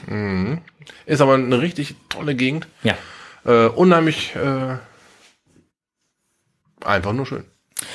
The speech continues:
Speaker 2: Ähm, braucht man, ähm, erweiterte Cache-Ausrüstung?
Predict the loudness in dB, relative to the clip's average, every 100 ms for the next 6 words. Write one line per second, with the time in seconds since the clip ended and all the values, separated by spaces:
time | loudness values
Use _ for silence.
0 | -14 -16 -18 _ _ _ _ _ _ 4
1 | 6 8 6 4 0 -4 2 4 6 6
2 | 6 6 4 2 2 2 2 0 0 0
3 | -2 -6 -4 0 2 2 0 0 0 0
4 | -2 -2 -4 -4 -6